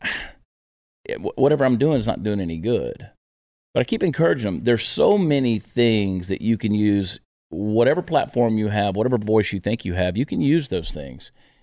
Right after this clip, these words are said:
And the little spark, you never know when you're gonna touch something off, right? You're,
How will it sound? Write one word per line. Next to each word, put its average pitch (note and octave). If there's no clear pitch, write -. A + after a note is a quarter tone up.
And A2+
the G#2
little C3+
spark, C3
you A#2
never C3+
know C#3
when A#2
you're A2
gonna G2+
touch -
something F#2+
off, -
right? A2+
You're, D3+